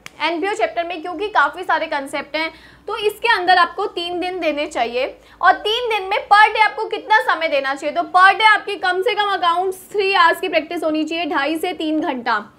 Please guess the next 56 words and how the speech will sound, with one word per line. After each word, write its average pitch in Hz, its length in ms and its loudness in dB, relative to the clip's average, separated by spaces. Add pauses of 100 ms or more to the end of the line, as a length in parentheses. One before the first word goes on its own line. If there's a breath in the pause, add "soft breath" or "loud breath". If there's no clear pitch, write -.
(320 loud breath)
वो 349 180 6
भी 440 120 2
ये 427 200 -2
नहीं 403 200 -10
कि 415 100 0
आपने 359 340 4
एक 320 200 -4
ही 359 60 -4
बारी 349 260 4
तीन 320 260 -6
घंटा 320 260 -2
पढ़ 285 200 -4
लिया, 285 160 -2
आप 349 140 -2
एक 269 160 -6
डेढ़ 302 140 2
घंटा 302 300 -4
पढ़ो, 285 260 -2
रेस्ट 262 300 -4
लो, 311 120 2 (120)
फिर 415 220 -2
आप 311 220 4
पढ़ो, 208 240 -4 (920 soft breath)
लेकिन 320 340 -2 (360 loud breath)
ढाई 370 240 4
से 494 140 -2
तीन 466 340 -4
घंटे 359 220 -2
आपको 349 360 4
पढ़ने 285 460 0
ही 370 80 -8
है 330 340 -2
अकाउंट्स, 294 440 -2
क्योंकि 311 260 -8
ये 330 340 -6
एक 320 100 -8
ऐसा 302 220 -4
सब्जेक्ट 262 440 -6
है 311 60 -6
जो 339 120 -6
समय 285 340 -2
मांगता 226 380 -4
है। 220 180 -2 (540 soft breath)
इसके 359 240 0
अलावा 427 280 6 (100)
retirement 359 720 2
and 392 200 -6
death, 320 320 0
जो 311 120 -8
कि 320 120 -8
बहुत 339 380 4
छोटा 320 240 -2
सा 370 100 -4
चैप्टर 311 320 -4
है 311 100 2
गाइस, 320 380 0